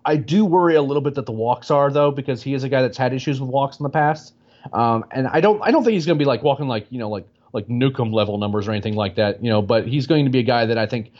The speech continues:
is gonna be steadily above three per nine, which makes, puts a little bit of pressure on some of the other peripherals. Um, but he had a little bit of bad luck. I mean, a babip against of, like, three forty-two is pretty, it's pretty rough, uh, for a pitcher. And I think that, you know, he had some things that not really go his way.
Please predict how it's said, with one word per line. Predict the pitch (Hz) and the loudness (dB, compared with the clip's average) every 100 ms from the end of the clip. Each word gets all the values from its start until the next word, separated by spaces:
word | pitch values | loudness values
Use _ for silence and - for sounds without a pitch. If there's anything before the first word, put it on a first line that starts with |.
| - 110 | -12 -6
is | 117 | 0
gonna | 147 127 | 0 0
be | 113 | -2
steadily | - 120 120 | -2 -2 0
above | 110 101 107 - | -2 -2 -4 -4
three | - 104 120 127 _ _ _ _ | -8 -4 -4 -6 _ _ _ _
per | 160 | 0
nine, | 151 151 156 160 _ _ - | 2 2 0 -4 _ _ -4
which | 127 - | -4 -2
makes, | 151 135 - - - - | -2 -2 -4 -14 -18 -6
puts | 175 156 | -4 0
a | |
little | 165 160 | 2 2
bit | |
of | 165 | 2
pressure | 151 156 | 0 0
on | 135 | -2
some | 139 | -2
of | 120 | -2
the | 120 | -2
other | 127 | 0
peripherals. | 147 143 170 170 170 _ _ - - | 0 2 2 0 0 _ _ -16 -2
Um, | 139 135 135 127 _ - | 2 2 0 -6 _ 0
but | 170 - | 0 0
he | 285 | 0
had | 302 302 202 - _ _ - | 2 2 2 -4 _ _ -10
a | 151 | -6
little | 139 151 | -2 -2
bit | 180 | 0
of | 180 | 2
bad | 185 | 2
luck. | 185 196 - | 2 0 -2
I | |
mean, | 170 147 | -6 -6
a | 135 | -4
babip | 160 170 185 | -2 -2 -2
against | 165 170 165 156 | 0 0 0 -2
of, | 127 113 _ _ _ _ _ _ 147 | -2 -4 _ _ _ _ _ _ -6
like, | 131 - | -6 -2
three | 165 | -2
forty-two | 170 170 143 156 147 | 2 0 0 0 0
is | 110 | 0
pretty, | - 139 | -2 -2
it's | 120 123 - | -2 -8 -10
pretty | - 165 127 | -4 0 2
rough, | 117 147 - _ _ - _ | 2 0 -6 _ _ -20 _
uh, | 123 135 | 0 2
for | 131 156 | 2 0
a | |
pitcher. | 175 - 185 170 | 0 0 0 0
And | - 135 | 0 0
I | 135 | 0
think | 127 160 151 | 0 -2 0
that, | 135 - | 0 -2
you | 139 | -2
know, | 127 | 0
he | 139 | 4
had | 139 131 | 2 2
some | 139 | -4
things | 135 123 | -2 -2
that | 120 123 | -4 0
not | 135 127 | 0 0
really | 127 | 0
go | 120 120 | 2 2
his | 120 | 0
way. | 110 123 139 | 2 2 2